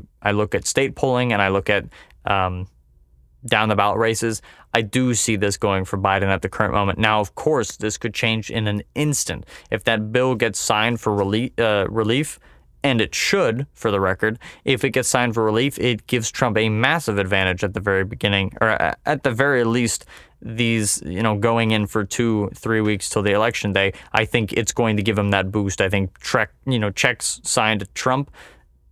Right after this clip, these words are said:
that does stuff for a lot of people, unfortunately. So it doesn't mean, of course, that, that Trump would be guaranteed a victory if those, uh, relief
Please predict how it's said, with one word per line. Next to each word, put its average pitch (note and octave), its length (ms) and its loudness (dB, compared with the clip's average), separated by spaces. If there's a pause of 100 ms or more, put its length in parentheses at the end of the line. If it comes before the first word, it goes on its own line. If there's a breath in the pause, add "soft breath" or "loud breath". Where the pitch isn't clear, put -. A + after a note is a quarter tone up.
(360)
that D#3 280 0
does C3 320 0
stuff G#2 480 -2
for - 200 -2
a A2+ 40 2
lot G#2 160 2
of G2+ 80 -2
people, G2+ 260 0
unfortunately. G2 560 -4
So B2+ 380 0 (960 loud breath)
it C#3+ 120 0
doesn't C3+ 340 2
mean, D3+ 280 0
of - 160 -6
course, A#2 460 -2
that, A2 220 0 (220)
that A2+ 200 0 (320)
Trump A#2+ 260 2
would A2 100 2
be G#2+ 160 0
guaranteed A2+ 680 0
a G#2+ 40 2
victory G#2 440 0
if G2+ 120 -2
those, G#2 460 0 (560)
uh, - 320 -4
relief B2+ 600 -2